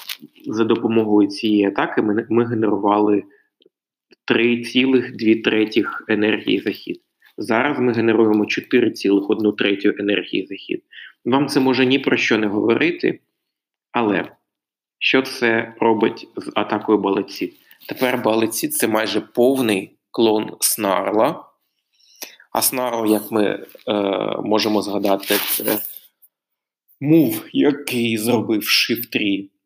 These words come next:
е, Great Again, який зробив Shiftry чи не королем Great Ліги. Не просто метарелевантним, а суперметарелевантним. Тобто, якщо коротко, то Балет Сід — це атака, яка не дуже багато наносить,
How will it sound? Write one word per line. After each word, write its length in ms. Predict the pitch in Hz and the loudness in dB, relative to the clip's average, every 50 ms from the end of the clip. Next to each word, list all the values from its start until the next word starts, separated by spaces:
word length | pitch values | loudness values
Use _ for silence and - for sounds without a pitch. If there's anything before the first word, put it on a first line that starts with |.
| _ _ | _ _
е, 80 | - 110 101 98 95 98 101 92 92 101 98 - - | -10 -8 -6 -6 -6 -6 -6 -8 -8 -6 -8 -8 -8
Great 380 | 113 104 110 104 101 101 101 | -6 -4 -2 -2 -2 0 -2
Again, 420 | 107 101 98 98 95 95 123 139 156 - | -4 -2 -2 -2 -2 -2 -4 -8 -10 -10
який 300 | - - - - 117 104 | -12 -10 -4 -4 -4 -4
зробив 340 | - 120 104 101 110 101 | -2 -6 -4 -2 -2 -2
Shiftry 760 | - - - 110 101 - - - 107 110 107 110 123 - 117 - | -2 -2 -2 -2 -4 -6 -8 -8 -6 -6 -6 -8 -10 -12 -14 -10
чи 220 | - - - 120 | -6 -6 -4 -4
не 260 | 107 104 104 101 104 107 | -4 -6 -6 -8 -8 -8
королем 600 | - - - 113 113 104 104 101 101 104 107 104 | -10 -8 -6 -4 -4 -2 -2 -2 -2 -4 -4 -8
Great 300 | 110 107 107 101 - - | -6 -6 -8 -8 -8 -4
Ліги. 400 | 98 95 92 - - 135 - _ _ _ _ _ _ _ _ _ _ _ _ _ _ _ - - - 175 160 - | -4 -4 -2 -2 -6 -10 -10 _ _ _ _ _ _ _ _ _ _ _ _ _ _ _ -16 -12 -12 -12 -10 -6
Не 180 | 139 120 113 107 | -4 -4 -4 -2
просто 320 | - 131 139 - - 127 | -2 -2 -4 -2 -2 -4
метарелевантним, 1040 | 113 110 110 - - 117 107 107 104 107 107 98 98 95 98 95 - - 101 92 92 | -4 -4 -4 -4 -4 -4 -4 -2 -4 -4 -4 -4 -4 -4 -4 -4 -8 -12 -10 -10 -6
а 40 | 95 | -8
суперметарелевантним. 1200 | - - 120 117 120 127 120 123 120 120 120 120 117 117 113 113 107 107 104 101 - - - - _ - - _ - - _ - _ _ _ _ _ - | -6 -6 -6 -6 -6 -6 -6 -6 -8 -8 -8 -6 -6 -4 -4 -4 -4 -6 -6 -8 -8 -14 -18 -18 _ -20 -20 _ -20 -20 _ -20 _ _ _ _ _ -2
Тобто, 640 | 135 123 131 123 - 127 120 117 117 - - - _ - | 0 0 0 0 0 2 2 2 0 -2 -6 -14 _ -4
якщо 420 | 113 117 117 117 - - 156 147 | -2 -2 0 2 0 2 2 0
коротко, 540 | 143 147 - 185 190 175 151 143 - - - | -2 0 -2 -2 0 0 -2 -6 -6 -10 -12
то 140 | 135 - 117 | -8 -8 -4
Балет 360 | 107 120 120 120 123 120 120 | -2 -2 0 0 0 -2 -4
Сід — 220 | - - 147 147 - | -2 -2 -2 -2 -2
це 240 | - - - 117 | -10 -6 -2 -2
атака, 440 | 113 113 - - 131 143 - - 123 | -2 -2 -2 -4 -4 -4 -4 -4 -4
яка 280 | 110 110 110 - 120 117 | -4 -4 -4 -4 -4 -4
не 180 | 120 123 143 | -2 -2 -2
дуже 380 | 139 127 135 131 120 113 123 113 | -2 2 2 0 0 0 -2 -4
багато 480 | 113 113 101 104 104 101 98 - 104 101 | -4 -4 -6 -4 -6 -6 -6 -6 -10 -10
наносить, 540 | 104 98 104 - 180 214 - - - 113 | -8 -10 -8 -6 -8 -8 -8 -10 -14 -14